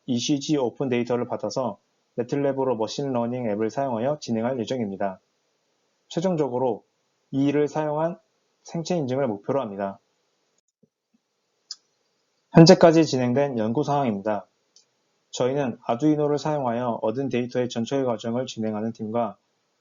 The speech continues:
피지오넷에서 받은 데이터를 이용해 피큐알에스티를 추출하여 딥러닝을 하는 팀으로 나뉘어 진행을 하고 있습니다.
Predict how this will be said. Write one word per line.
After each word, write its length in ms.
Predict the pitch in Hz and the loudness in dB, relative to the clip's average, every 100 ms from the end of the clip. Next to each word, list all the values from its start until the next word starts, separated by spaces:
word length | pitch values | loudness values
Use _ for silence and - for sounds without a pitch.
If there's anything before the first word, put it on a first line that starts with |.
| _ _ | _ _
피지오넷에서 760 | 165 175 175 156 135 127 139 | -2 0 0 0 -4 -4 -4
받은 280 | 127 120 131 | -4 -4 -4
데이터를 440 | 120 120 127 120 104 | -2 -4 -2 -2 -2
이용해 360 | 101 123 156 - _ _ _ | -4 -6 -8 -12 _ _ _
피큐알에스티를 1080 | 160 151 170 151 127 120 120 - 117 147 170 - | -6 -2 -2 0 -2 -4 -6 -4 -2 -2 -2 -10
추출하여 800 | 151 - - 127 110 120 101 - _ _ | -12 -10 -4 -2 -2 -4 -6 -10 _ _
딥러닝을 520 | - 127 139 139 139 | -6 -2 -2 -2 -2
하는 200 | 135 139 | -2 -4
팀으로 320 | 127 113 120 120 | -6 -4 -2 -2
나뉘어 420 | 104 107 123 117 | -4 -4 -4 -6
진행을 460 | - 120 117 123 123 | -6 -4 -2 -4 -2
하고 160 | 160 | -2
있습니다. 540 | 120 110 98 101 98 | -4 -6 -8 -4 -6